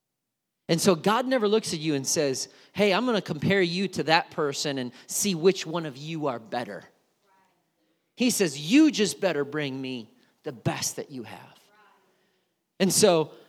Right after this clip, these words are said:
I never wanna come into the presence of Jesus and settle for anything less than my best.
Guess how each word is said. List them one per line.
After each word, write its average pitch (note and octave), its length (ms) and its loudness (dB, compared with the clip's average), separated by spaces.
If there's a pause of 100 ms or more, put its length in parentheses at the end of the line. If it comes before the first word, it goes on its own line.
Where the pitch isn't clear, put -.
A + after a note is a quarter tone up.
(220)
I A3+ 100 6
never D4 240 6
wanna G#3 200 2
come D#3+ 200 -4
into C#3+ 120 -6
the C3 60 -8
presence B2+ 460 -6
of G#2 120 -10
Jesus A#2 500 -8
and G#2+ 100 -10
settle C#3+ 520 -6
for - 320 -12
anything F3 480 -4
less C#3+ 240 -4
than C3+ 180 -12
my B2+ 60 -8
best. A#2 200 -10